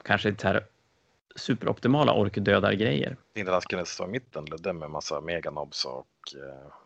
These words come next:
Speaker 2: Gaskull och dominera, men någonting hände.
Speaker 1: Han lyssnar inte på oss.
Speaker 2: Ja, tydligen inte.
Speaker 1: Måste ha varit så.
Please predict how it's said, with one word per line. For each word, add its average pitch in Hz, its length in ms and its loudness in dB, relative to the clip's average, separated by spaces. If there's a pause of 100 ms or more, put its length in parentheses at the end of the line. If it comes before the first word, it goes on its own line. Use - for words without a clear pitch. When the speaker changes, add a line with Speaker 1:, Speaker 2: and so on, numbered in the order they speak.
Speaker 2:
Gaskull 69 460 -4
och 60 320 -10
dominera, 87 520 -4
men 78 260 -16 (100)
någonting 101 380 -6
hände. 87 340 -4 (380)
Speaker 1:
Han 110 140 6
lyssnar 101 220 6
inte 95 140 2
på 110 100 2
oss. - 320 -6 (420)
Speaker 2:
Ja, 104 140 -4
tydligen 87 380 -10
inte. - 280 -18
Speaker 1:
Måste - 300 -10
ha - 60 -4
varit - 200 -6
så. - 160 -12